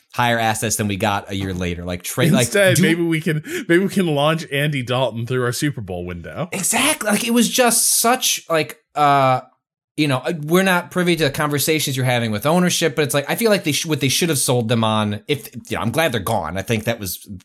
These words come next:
Speaker 1: you know, uh, I'm glad they're not on the team, but, like, I recognized when Fields got drafted, I was like, "Okay, let's suck. Like, it's time to have a really bad year,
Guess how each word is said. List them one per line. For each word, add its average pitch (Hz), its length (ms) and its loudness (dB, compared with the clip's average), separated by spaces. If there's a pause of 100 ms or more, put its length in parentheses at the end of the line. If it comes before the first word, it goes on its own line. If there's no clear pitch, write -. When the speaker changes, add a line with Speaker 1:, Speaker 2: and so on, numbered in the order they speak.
Speaker 1:
you 113 160 -6
know, 82 220 -8 (460)
uh, 95 340 0
I'm 107 120 -4
glad 120 300 0
they're 107 100 -2
not 104 140 0
on 95 60 -4
the 90 60 -6
team, 156 220 -2
but, 110 120 0
like, 104 180 0 (720)
I 151 160 2
recognized 123 640 0
when 107 100 -2
Fields 110 360 0
got 104 160 -2
drafted, 120 280 -2
I 104 40 -6
was 87 60 -6
like, 92 220 -8
"Okay, 131 340 0
let's 131 180 -2
suck. - 480 -2
Like, 127 220 -2
it's 135 120 0
time 143 200 0
to 139 60 0
have 135 140 2
a 131 40 0
really 117 260 2
bad 107 300 0
year, 90 320 -8